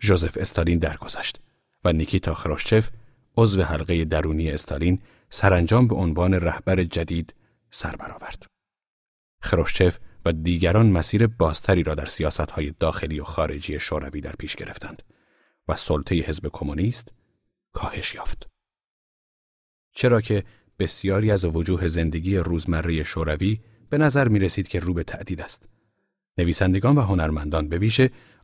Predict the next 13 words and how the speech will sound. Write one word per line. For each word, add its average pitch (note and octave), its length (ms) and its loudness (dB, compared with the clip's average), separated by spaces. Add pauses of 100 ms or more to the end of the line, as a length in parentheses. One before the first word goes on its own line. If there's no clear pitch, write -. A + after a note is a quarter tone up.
آزادی D#2+ 560 0
بیشتری F2 520 0
را D2+ 100 -4
در D2+ 140 -8
به D#2 120 -6
تصویر D#2+ 360 -6
کشیدن F#2 520 -2 (420)
و E2 60 0
نقد G2+ 360 0
واقعیت‌های F2+ 800 0
شوروی D2+ 440 -6
تجربه - 400 -10
کردند. - 480 -16